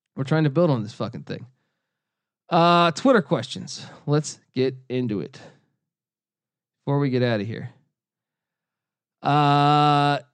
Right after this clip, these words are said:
at J Needs twenty-five. "Colby, love the podcast, but curious what you think of the Hoiberg hire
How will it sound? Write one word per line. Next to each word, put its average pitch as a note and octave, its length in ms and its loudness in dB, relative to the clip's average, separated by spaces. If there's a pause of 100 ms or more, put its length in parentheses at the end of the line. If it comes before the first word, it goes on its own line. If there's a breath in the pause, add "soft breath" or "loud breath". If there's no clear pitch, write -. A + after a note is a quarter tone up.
(140)
at D#3 240 -2
J D#3+ 260 0
Needs D3 240 -2
twenty-five. D3 580 0
"Colby, G3 360 2
love E3+ 260 2
the D#3+ 80 -2
podcast, D#3+ 560 0
but B2 140 -4
curious F#3 500 0
what D3 320 -2
you C#3+ 80 -2
think C#3 480 -6
of A#2+ 240 -6
the B2+ 100 -4
Hoiberg C#3+ 600 -2
hire B2 500 -2